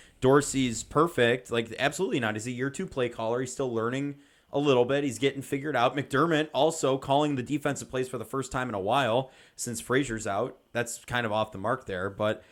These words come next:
I don't, I think Joe Brady does deserve part of the blame because you're right. We saw Barkley really struggle sometimes in the preseason, be very sloppy. And Kyle Allen struggled,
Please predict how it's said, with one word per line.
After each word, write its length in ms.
I 160
don't, 160
I 120
think 200
Joe 140
Brady 260
does 240
deserve 320
part 160
of 60
the 60
blame 180
because 180
you're 180
right. 220
We 120
saw 240
Barkley 480
really 240
struggle 560
sometimes 540
in 60
the 60
preseason, 560
be 140
very 260
sloppy. 640
And 140
Kyle 380
Allen 280
struggled, 600